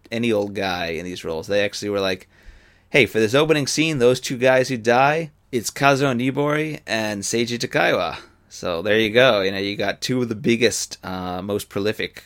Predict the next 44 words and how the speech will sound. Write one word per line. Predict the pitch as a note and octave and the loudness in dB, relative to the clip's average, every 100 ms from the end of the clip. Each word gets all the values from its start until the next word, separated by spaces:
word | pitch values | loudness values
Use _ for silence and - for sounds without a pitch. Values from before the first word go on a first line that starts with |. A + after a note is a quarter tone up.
| _ | _
suit | - A#2+ | -6 -2
actors | G#2+ F2+ - - F2 D#2 - | 0 0 -4 -6 -6 -6 -8
of, | F2 - | -10 -12
of | - | -16
Rider | F#2 G2 G2+ G2 | -8 -6 -4 -4
and | F#2+ | -6
Sentai | G#2 G2 F#2+ F2+ F2+ | -6 -4 -2 -2 -2
right | G2+ G2+ | -4 -4
there | - G2+ G2 F2 - _ _ | 0 0 0 -4 -8 _ _
<laughs> | B2 - | -8 -4
in | C#3 F#2+ F2+ _ _ _ _ | -2 -4 -6 _ _ _ _
pretty | C3 G#2 | -4 -2
minor | G#2 G#2+ G2+ | 2 4 4
roles. | F#2+ G2 G2 F#2+ | 2 0 0 -2
But | B2+ | -2
it's | B2+ - | -2 -4
cool | D3 B2+ | -2 -2
to | |
see | - D3 C3+ | -2 -2 -2
'em, | F#2 C2 - _ _ _ _ G#2 | -4 -10 -18 _ _ _ _ -12
you | |
know, | F#2+ F2+ | -10 -8
for, | F#2+ F#2+ | -8 -8
for | E2+ - | -10 -12
a | F2 | -10
few | - F2+ | -8 -8
brief | F2+ F2 | -8 -6
seconds. | - F#2 - G#1 - - _ _ _ _ - | -4 -4 -8 -14 -14 -14 _ _ _ _ -6
So | - D3 | -2 -2
we | C#3 | 2
cut | E3+ | 2
to | E3 | 2
Mai | C#3 C3 C#3+ | 0 2 2
and | C3+ | 0
Kota | C3 B2 C3 A#2+ | 0 0 2 0
hanging | A#2+ A#2+ A#2 | 2 0 0
out | A#2+ | 0
in | |
the | A2+ | -4
clubhouse, | A2+ A2 G#2 G#2+ G#2+ G#2 | 0 0 4 4 4 2
and | F#2+ F#2+ F#2+ | -4 -6 -4
Mai | G#2+ G#2+ | -2 0
is | G2+ | -2
conveniently | - F#2 A#2+ B2 G#2+ G#2 F#2+ | -4 -4 -2 -2 -4 -6 -6